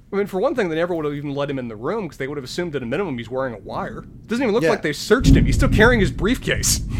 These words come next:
Speaker 2: Wow, it's storming here.
Speaker 1: Yeah. Um, so Mitch arranges this plan,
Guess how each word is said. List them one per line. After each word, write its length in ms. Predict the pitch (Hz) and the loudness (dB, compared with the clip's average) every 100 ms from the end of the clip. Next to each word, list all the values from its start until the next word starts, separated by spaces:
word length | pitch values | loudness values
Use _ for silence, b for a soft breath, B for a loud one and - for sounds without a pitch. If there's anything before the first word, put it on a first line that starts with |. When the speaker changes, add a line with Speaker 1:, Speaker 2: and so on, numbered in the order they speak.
| B B - B B B B B B B B B B B - | B B -4 B B B B B B B B B B B -8
Speaker 2:
Wow, 380 | - 92 139 90 | -6 -2 -2 -2
it's 120 | 80 | -6
storming 520 | - - 107 170 123 95 | -8 -8 -4 -4 -6 -8
here. 240 | 92 - - - - | -12 -16 -18 -18 -8
Speaker 1:
Yeah. 280 | 123 135 - B B B B B - | -4 -2 -4 B B B B B 2
Um, 500 | 151 151 147 147 143 - - | 6 6 4 0 -6 -12 -8
so 160 | 156 | -4
Mitch 280 | 147 240 - | 0 -2 -2
arranges 600 | 196 156 170 202 180 185 | -4 0 0 0 -4 -8
this 220 | 131 175 - | -6 -8 -8
plan, 480 | - 113 104 120 | -8 -6 -6 -10